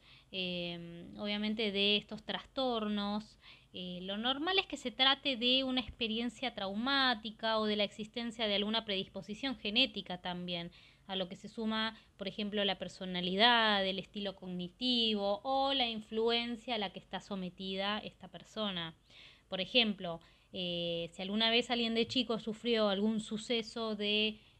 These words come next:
eh, de que se ahogó, de se, o se asfixió con algún alimento, esto puede provocar que en el futuro, por ejemplo, sienta una,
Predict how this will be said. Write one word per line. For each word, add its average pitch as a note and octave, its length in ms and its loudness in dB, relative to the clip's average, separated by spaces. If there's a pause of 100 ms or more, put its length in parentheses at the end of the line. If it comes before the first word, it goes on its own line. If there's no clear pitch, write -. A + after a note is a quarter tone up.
eh, F3 460 -8
de E3 80 -12
que E3+ 80 -10
se F3+ 160 -10
ahogó, G#3 560 2
de F#3 120 -2
se, - 440 -16
o F3 120 -8
se - 120 -10
asfixió A3+ 680 -2
con F3+ 180 -4
algún F#3 240 -4
alimento, G#3+ 840 2 (320)
esto D#4+ 280 -8
puede D4+ 320 0
provocar B3+ 500 0
que B3+ 60 -6
en C4 80 0
el C4 120 2
futuro, D4 480 -2
por C4 140 -4
ejemplo, C#4+ 440 -2
sienta C4+ 680 -4
una, B3 540 0